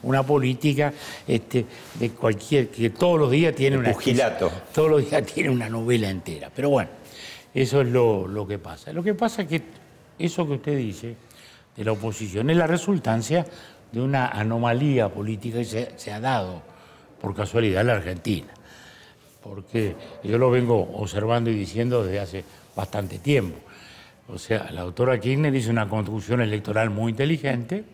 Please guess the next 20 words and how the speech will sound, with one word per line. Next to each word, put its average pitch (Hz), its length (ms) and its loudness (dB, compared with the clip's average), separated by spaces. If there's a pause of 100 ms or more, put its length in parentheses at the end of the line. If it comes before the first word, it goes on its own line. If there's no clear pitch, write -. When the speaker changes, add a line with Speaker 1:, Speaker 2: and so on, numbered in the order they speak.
(720)
Speaker 1:
que 117 100 -4
fue 139 360 0 (420)
la 120 220 2
de 156 200 4
poner 117 320 0
un, 101 440 -6
un 101 140 -8
presidente 107 520 -4
vicario 143 600 0 (500)
y, - 580 -2
y 104 200 -2
ella 117 260 2
conservar 104 600 0
la 87 240 -6
vicepresidencia. 85 840 -16
Entonces, 139 420 -2 (520)
eso 180 180 -4
es 160 80 -2
absolutamente 123 960 0
anómalo, 101 640 -6